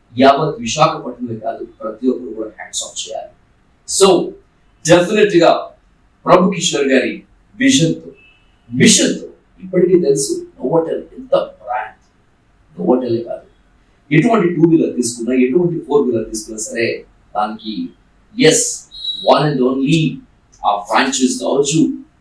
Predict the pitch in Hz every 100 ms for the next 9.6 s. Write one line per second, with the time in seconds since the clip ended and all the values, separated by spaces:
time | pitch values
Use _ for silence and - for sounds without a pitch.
0 | _ 240 120 117 - - - 254 214 -
1 | - 143 147 - 131 113 110 117 117 104
2 | - - _ _ - - 151 151 120 117
3 | 117 - 123 113 110 107 104 104 107 117
4 | 117 - - _ _ _ - 127 123 113
5 | 117 175 180 160 - 247 - 160 123 117
6 | - - 196 - - - - 117 - -
7 | - - _ _ _ _ _ _ 247 -
8 | - - 233 196 - - 190 185 117 131
9 | 120 - 117 117 - 185